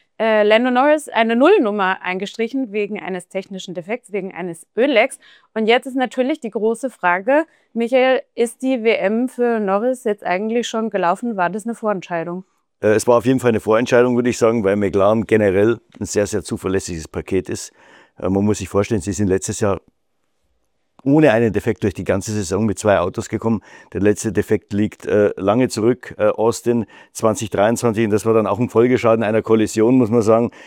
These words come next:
Speaker 2: Also es ist jetzt nicht davon auszugehen, dass es den Piastri auch irgendwann mal erwischt. Es war ja auch kein Motorschaden, wo man sagen hätte können, „Na ja gut, Mercedes hatte heuer schon ein paar Mal Probleme mit Motoren, bei Williams, bei Aston Martin, bei sich selbst“, sondern es war ein Ölleck, auch noch auf der Chassisseite verursacht.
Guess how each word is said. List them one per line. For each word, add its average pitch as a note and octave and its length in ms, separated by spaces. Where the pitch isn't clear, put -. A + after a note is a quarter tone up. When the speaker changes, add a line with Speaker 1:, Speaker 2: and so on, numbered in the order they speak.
Speaker 2:
Also A2+ 420
es G#2 160
ist A#2 100
jetzt A2+ 140
nicht B2+ 160
davon A#2+ 220
auszugehen, A2+ 440
dass G#2+ 220
es G#2 180
den G#2 140
Piastri A2 360
auch G#2+ 200
irgendwann A#2 340
mal A#2 120
erwischt. G#2 420
Es - 160
war G#2+ 80
ja G#2 80
auch G2 140
kein G2+ 180
Motorschaden, A#2+ 800
wo G#2+ 100
man G#2+ 120
sagen A2 280
hätte G#2+ 220
können, A2 180
„Na A2 140
ja G#2+ 100
gut, A2 320
Mercedes A2 540
hatte A2 160
heuer G#2+ 240
schon G#2+ 160
ein G2 60
paar A2+ 140
Mal G#2+ 180
Probleme A2 500
mit G2 80
Motoren, G#2+ 560
bei G2 120
Williams, A2+ 340
bei F2+ 140
Aston G#2+ 200
Martin, A2 260
bei G2+ 140
sich G2+ 180
selbst“, - 400
sondern A2+ 180
es F#2 60
war G#2+ 100
ein A2+ 100
Ölleck, B2 460
auch A2+ 160
noch G#2 160
auf G#2 140
der A#2 100
Chassisseite A2 640
verursacht. A#2+ 580